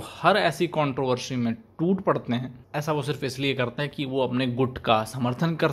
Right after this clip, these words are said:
सकें। जब भी उनको लगता है कि, आ, उनकी ज़रूरत है एक push देने के लिए, जैसे क्या है कि एक, आ, एक ऐसा gang बना हुआ है, जैसे स्वरा भास्कर हो गए, अनुराग कश्यप हो गए, फरहान अख्तर, जावेद अख्तर, सोनम कपूर, तमाम ऐसे लोग हैं जो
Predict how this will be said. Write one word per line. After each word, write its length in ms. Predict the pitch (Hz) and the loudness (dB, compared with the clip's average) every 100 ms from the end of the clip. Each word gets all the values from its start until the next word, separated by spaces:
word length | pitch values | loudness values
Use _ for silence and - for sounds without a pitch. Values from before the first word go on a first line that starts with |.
| - | 0
सकें। 340 | 131 135 214 - | -2 -4 -6 -2
जब 100 | 160 | 2
भी 60 | 170 | 4
उनको 180 | 190 180 | 2 2
लगता 280 | 135 - 143 | 0 2 0
है 80 | |
कि, 420 | 170 175 143 117 - - - | 0 0 0 -2 -8 -6 2
आ, 160 | 117 | 4
उनकी 320 | 113 143 123 131 117 | 4 2 0 0 2
ज़रूरत 380 | 131 139 170 160 | 2 4 2 4
है 160 | 135 131 | 4 4
एक 180 | 127 - | 2 -2
push 120 | 151 | -2
देने 300 | 123 131 117 | 0 0 0
के 140 | 120 110 | -2 -4
लिए, 180 | 113 | -4
जैसे 280 | 117 120 123 107 - | -6 -4 -4 -4 -6
क्या 120 | 131 | -4
है 180 | - - - | -4 -8 -4
कि 140 | 127 | -2
एक, 180 | 120 120 | -2 -2
आ, 120 | 110 73 - - - | -4 -6 -12 -20 -8
एक 100 | 131 | -2
ऐसा 220 | 139 127 143 | 0 0 2
gang 320 | 135 147 127 | 2 2 2
बना 160 | 123 | 2
हुआ 240 | 107 104 107 | 2 -2 -4
है, 80 | 135 | -4
जैसे 200 | 120 117 | -6 -6
स्वरा 300 | 120 113 110 | -2 0 0
भास्कर 380 | 110 101 117 101 | -2 -6 -6 -8
हो 120 | 98 | -8
गए, 240 | 101 101 | -8 -8
अनुराग 380 | 101 104 104 104 - | -8 -6 -6 -8 -8
कश्यप 360 | - 117 - 107 | -6 -4 -4 -8
हो 100 | 101 | -10
गए, 160 | 104 - | -10 -8
फरहान 280 | 117 117 110 | -4 -2 -2
अख्तर, 360 | - - 107 | -6 -8 -6
जावेद 440 | 110 107 113 120 104 | -2 -2 0 0 -2
अख्तर, 460 | - - 107 107 - - | -8 -6 -6 -8 -10 -2
सोनम 260 | 147 147 | 2 2
कपूर, 480 | 123 110 110 113 117 - - - - - - | 0 -4 -4 -6 -8 -14 -20 -20 -20 -20 -2
तमाम 240 | 180 190 175 | 2 4 4
ऐसे 160 | 139 | 0
लोग 240 | 139 120 101 | 2 0 0
हैं 180 | 113 - - - - - - - | -8 -12 -18 -20 -20 -20 -16 -2
जो 220 | 139 | 6